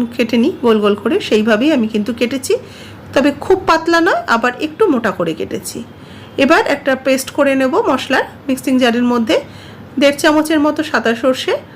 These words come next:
আর এই দেড় চামচের মতো দিয়ে দিলাম পোস্ত। এবার একটু মিক্সিতে ঘুরিয়ে নিয়ে তারপরে আমি একটু শুকনো ঘুরিয়ে নিয়েছিলাম, এর মধ্যে স্বাদ মতো লবণ আর অল্প একটু জল, তার সাথে একটু কাঁচা লঙ্কা দিয়ে এটাকে আবার একটু পেস্ট করে নেব।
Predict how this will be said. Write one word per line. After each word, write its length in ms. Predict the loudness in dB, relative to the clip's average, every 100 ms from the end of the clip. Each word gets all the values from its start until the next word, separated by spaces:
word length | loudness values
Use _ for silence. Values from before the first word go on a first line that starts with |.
| -20 -8 2
আর 200 | 4 4
এই 100 | 2
দেড় 200 | 0 0
চামচের 400 | 0 0 0 -2
মতো 200 | 0 -2
দিয়ে 180 | -2 -2
দিলাম 240 | -2 -4 -4 -12 -8
পোস্ত। 300 | -4 -4 -4 -6 -6 -14 -18 -16 -16 -14 -14 -14 -14 -16 -14 0
এবার 240 | 4 4 2
একটু 200 | 0 2
মিক্সিতে 440 | 2 0 -4 -2 -2
ঘুরিয়ে 420 | -2 4 4 4
নিয়ে 240 | 2 0 -2 -8 -4
তারপরে 360 | -2 2 2 2
আমি 140 | 2 0
একটু 180 | -2 -4
শুকনো 300 | -4 0 0
ঘুরিয়ে 280 | 0 0 0
নিয়েছিলাম, 400 | -2 -2 2 2
এর 120 | 4 2
মধ্যে 320 | 0 2 -2 -2 -16 -18 -14 -6
স্বাদ 280 | 2 2 2
মতো 260 | -2 2 2
লবণ 420 | 2 2 2 0 0 -8 -20 -4
আর 200 | 0 0
অল্প 200 | 2 0 -2
একটু 200 | -2 -2
জল, 300 | 2 2 2 0
তার 140 | -2 -2
সাথে 160 | -4 -2
একটু 220 | -4 0 -2 -2 -18 -20 -2
কাঁচা 240 | -2 2
লঙ্কা 320 | 2 2 0 0
দিয়ে 240 | 2 0 -2 -8 -20 -4
এটাকে 300 | 0 0 2
আবার 240 | 2 2 0
একটু 180 | 0 0
পেস্ট 280 | 0 0 -2
করে 220 | -2 0
নেব। 200 | -2